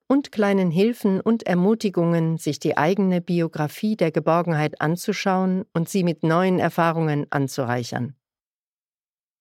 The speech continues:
Wie in den anderen Bänden der Bibliothek der Gefühle erzählen wir zahlreiche Geschichten von Menschen.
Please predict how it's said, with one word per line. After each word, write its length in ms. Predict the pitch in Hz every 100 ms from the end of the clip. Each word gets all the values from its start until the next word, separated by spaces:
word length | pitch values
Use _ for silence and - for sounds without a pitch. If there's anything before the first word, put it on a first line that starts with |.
| _ _ -
Wie 140 | 202
in 140 | 202
den 180 | 185 170
anderen 400 | 165 208 208 180
Bänden 400 | 160 160 139 156
der 120 | 143
Bibliothek 760 | 135 143 143 139 139 - 175 170
der 120 | 160
Gefühle 500 | 147 147 - 196 214
erzählen 460 | - 175 202 196 202
wir 140 | 185
zahlreiche 640 | 180 208 214 220 202 185 185
Geschichten 540 | 170 - 214 - 170
von 220 | 160 156
Menschen. 500 | 156 165 160 - 117